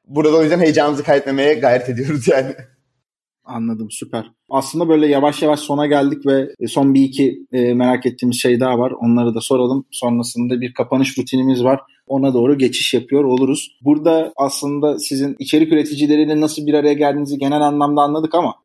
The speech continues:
Speaker 2: şöyle bir şey de olabiliyor sanırım, değil mi? Bir teyit eder veya "Hayır öyle değil böyle" diye yönlendirirseniz çok sevinirim. Ben işte X konusuyla ilgili eğitim verebilecek olduğumu düşünüyorum. Bununla ilgili sizinle bir şekilde iletişime geçiyorum,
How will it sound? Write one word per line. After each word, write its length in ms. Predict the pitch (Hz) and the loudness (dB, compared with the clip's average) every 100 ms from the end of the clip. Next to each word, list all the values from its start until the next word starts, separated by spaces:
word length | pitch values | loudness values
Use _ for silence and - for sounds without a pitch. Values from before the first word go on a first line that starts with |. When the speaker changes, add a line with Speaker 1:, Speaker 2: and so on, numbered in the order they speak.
| - | -12
Speaker 2:
şöyle 380 | - 165 170 | 0 2 4
bir 60 | 160 | 2
şey 200 | 151 160 | 2 2
de 60 | 147 | 2
olabiliyor 460 | 143 143 147 151 | 2 4 4 2
sanırım, 400 | - 117 113 120 | 0 -2 -2 -2
değil 100 | 131 | -2
mi? 80 | 113 | -4
Bir 120 | 120 - | -6 -8
teyit 260 | - 131 135 | -2 0 2
eder 300 | 123 123 117 | 0 0 0
veya 340 | 123 123 117 - | 2 0 -2 -4
"Hayır 200 | 123 113 | -2 2
öyle 200 | 120 120 | 2 2
değil 180 | 120 117 | 0 2
böyle" 240 | 117 117 | 2 2
diye 120 | 123 | 2
yönlendirirseniz 680 | 120 123 123 123 131 - 120 | 2 2 0 2 0 0 -2
çok 180 | - 127 | -2 -2
sevinirim. 400 | - 127 143 139 _ - | -2 0 0 -2 _ -4
Ben 320 | 165 156 143 | -2 -2 -4
işte 220 | - 160 - | -6 -6 -4
X 220 | 180 - | -4 -4
konusuyla 460 | - 147 143 165 135 | -2 -2 0 2 4
ilgili 480 | 151 131 127 165 160 170 | 4 2 2 0 0 2
eğitim 340 | 160 160 165 | 2 2 0
verebilecek 480 | 147 147 143 147 147 | 0 0 0 -2 0
olduğumu 340 | 147 139 127 | -2 -2 -6
düşünüyorum. 580 | 156 - 170 156 156 - _ _ | -6 -4 0 0 0 -8 _ _
Bununla 320 | 165 165 165 151 | -2 0 2 2
ilgili 240 | 143 139 | 2 0
sizinle 380 | 143 147 147 143 | -2 -2 -2 -2
bir 60 | |
şekilde 320 | 135 139 131 123 | -2 -4 -4 -2
iletişime 480 | 143 139 - 165 | -2 -2 -4 -2
geçiyorum, 580 | 165 160 - 160 165 170 | 0 0 2 2 2 -2